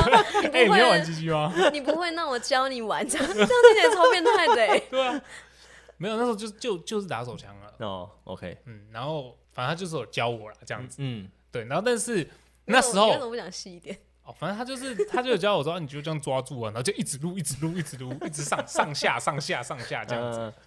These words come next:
Speaker 1: 然后我，我一开始也想说，“什么啊，不就这样吗？”等到我，我，我忘记，反正我第一次尝试的时候，也不是在那他教我完之后我就尝试。我记得我第一次打，你，你还记得你第一次打手枪吗？
Speaker 3: 还，应该还记得。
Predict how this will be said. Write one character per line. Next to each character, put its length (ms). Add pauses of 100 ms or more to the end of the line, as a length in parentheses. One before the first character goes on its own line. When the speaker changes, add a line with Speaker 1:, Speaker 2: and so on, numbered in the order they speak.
(340)
Speaker 1:
然 120
后 120
我， 180 (160)
我 160
一 20
开 120
始 80
也 80
想 160
说 440 (300)
，“什 240
么 280
啊， 40
不 140
就 80
这 120
样 140
吗？” 240 (340)
等 140
到 100
我， 280
我， 200
我 120
忘 160
记， 100 (140)
反 80
正 80
我 40
第 120
一 40
次 120
尝 180
试 80
的 60
时 80
候， 120
也 120
不 120
是 60
在 340 (280)
那 120 (140)
他 160
教 180
我 140
完 220
之 80
后 80
我 100
就 80
尝 240
试。 180 (760)
我 100
记 160
得 140
我 120
第 200
一 40
次 160
打， 260
你， 200
你 140
还 60
记 140
得 60
你 60
第 80
一 40
次 120
打 100
手 160
枪 160
吗？ 80 (160)
Speaker 3:
还， 200
应 160
该 100
还 180
记 160
得。 260